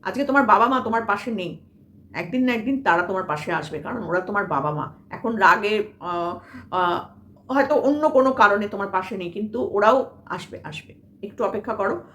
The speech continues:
নিশ্চয়ই আসবে। কিন্তু যে চলে গেছে, যার জন্য তুমি দুঃখ পাচ্ছ, যার জন্য আজকে তুমি সংসার ছাড়া অন-, অন্যের বাড়িতে আশ্রিত হয়ে রয়েছো, সেটা কিন্তু ভগবান ঠিক দেখছেন, এটা আমি তোমায় বলবো।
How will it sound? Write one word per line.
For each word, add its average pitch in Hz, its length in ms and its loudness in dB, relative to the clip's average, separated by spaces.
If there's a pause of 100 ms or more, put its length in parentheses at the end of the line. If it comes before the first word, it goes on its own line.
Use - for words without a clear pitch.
(160)
নিশ্চয়ই 226 380 -2
আসবে। - 340 -6 (380)
কিন্তু 285 340 0
যে 233 280 -2
চলে 269 380 6
গেছে, 311 300 4
যার 202 280 4
জন্য 247 220 0
তুমি 302 160 -6
দুঃখ 285 300 -4
পাচ্ছ, 262 240 0
যার 196 280 4
জন্য 254 220 -2
আজকে 277 200 2
তুমি 269 180 -4
সংসার 247 460 -4
ছাড়া 202 360 4 (240)
অন-, 240 220 0 (160)
অন্যের 285 400 6
বাড়িতে 285 280 4
আশ্রিত 254 400 0
হয়ে 240 240 4
রয়েছো, 185 340 0 (320)
সেটা - 240 -2
কিন্তু 254 440 -4
ভগবান 202 580 0
ঠিক 269 240 -2
দেখছেন, 151 420 -8 (460)
এটা 214 160 0
আমি 175 140 -2
তোমায় 151 200 -4
বলবো। 117 280 -8